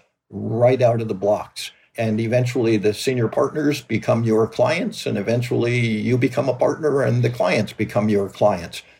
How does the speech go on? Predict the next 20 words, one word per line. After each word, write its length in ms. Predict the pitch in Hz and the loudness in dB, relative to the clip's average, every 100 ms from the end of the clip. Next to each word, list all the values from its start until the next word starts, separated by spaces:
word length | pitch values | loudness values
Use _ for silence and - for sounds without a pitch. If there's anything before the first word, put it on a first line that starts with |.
| - | -4
But 100 | 113 | -2
it's 160 | 117 | -2
very 380 | - 107 143 151 | -2 0 2 2
important 600 | 139 123 131 - 107 - | 0 0 -2 -2 -4 -4
to 100 | - | -4
do 400 | 107 101 120 120 | -2 0 2 2
the 160 | 110 113 | 2 0
very 400 | 101 - 123 120 | -2 0 2 4
best 280 | 117 117 - | 2 -2 -4
that 60 | |
you 140 | 120 117 | -6 -4
can 180 | 117 107 | -2 2
do 300 | 113 98 95 | 2 2 0
from 360 | - 98 101 | -4 -2 -2
very 380 | 95 123 117 113 | 0 2 2 2
early 320 | 110 110 107 | 2 2 2
on 220 | 104 101 | 0 -2
in 100 | 98 | -2
your 140 | 101 101 | -4 -6
career. 380 | - 104 98 | -2 0 0